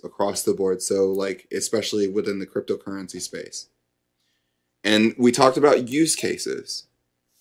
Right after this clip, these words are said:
From those investments, what did those create? Like, that's the, I think that's the question. Like, if, in a, if, if we were to look towards the future,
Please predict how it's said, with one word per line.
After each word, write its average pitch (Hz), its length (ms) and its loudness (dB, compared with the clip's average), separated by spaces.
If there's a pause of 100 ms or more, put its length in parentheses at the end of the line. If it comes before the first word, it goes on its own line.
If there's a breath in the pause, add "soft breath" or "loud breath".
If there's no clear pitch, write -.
(160)
From 160 300 6
those 143 260 8
investments, 110 960 2 (960)
what 143 280 4
did 123 220 4
those 110 340 4
create? 92 560 -4 (220)
Like, 92 180 -10
that's 104 340 -4
the, - 140 -6
I 101 60 -2
think 107 240 -4
that's 98 300 -6
the - 100 -10
question. - 520 -12
Like, 82 200 -12
if, 90 180 -6
in 95 140 -4
a, 80 160 -6
if, 92 160 -10 (220)
if - 120 -12
we 117 80 4
were 120 120 8
to 117 100 2
look 120 240 2
towards 120 200 0
the 113 60 -2
future, - 540 -6